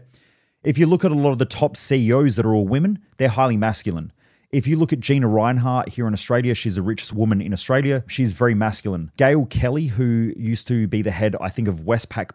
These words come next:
Bank, I think it was Commonwealth Bank, she was very masculine. They express different traits or different characteristics in their personality. So that's what I'm talking about.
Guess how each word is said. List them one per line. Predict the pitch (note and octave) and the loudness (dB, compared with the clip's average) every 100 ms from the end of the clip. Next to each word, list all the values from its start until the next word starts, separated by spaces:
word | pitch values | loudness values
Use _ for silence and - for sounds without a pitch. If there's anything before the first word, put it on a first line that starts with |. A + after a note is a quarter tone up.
| - | -2
Bank, | A2+ C#3+ - | 0 0 -4
I | F#2+ | -8
think | C3 | -6
it | |
was | G#2 | -6
Commonwealth | - A2+ B2 C3 A#2+ | -6 -4 -2 -2 -2
Bank, | D3 E3+ - | -4 -4 -8
she | - D#3 | -4 0
was | C#3 G2 | 2 2
very | A#2 G2 | 2 0
masculine. | F#2 - G2 D#2+ F#2+ - | -2 -6 -8 -8 -12 -6
They | B2+ D3+ | 2 2
express | D#3 C3+ - - E3+ G3 B2 | 2 -2 -4 -2 0 0 0
different | A#2 D3+ - C3 A#2+ | 2 2 2 -4 -4
traits | - D3 F3+ - | -4 -2 -2 -2
or | - C#3 | -6 -4
different | C3+ B2 B2 | -4 -6 -8
characteristics | - C3 A#2+ A2+ B2 B2 - | -2 -2 -2 -4 -4 -4 -6
in | G#2+ | -4
their | G#2 | -4
personality. | - - A2+ G#2+ G2 F2+ D#2 - | -4 -2 -2 0 0 0 -6 -10
So | - B2+ | -2 0
that's | G2+ C3+ - | 2 0 0
what | D3 | -2
I'm | B2 | -2
talking | - A2+ G#2+ G2 | 0 -2 0 -2
about. | F2 D#2+ | -2 -6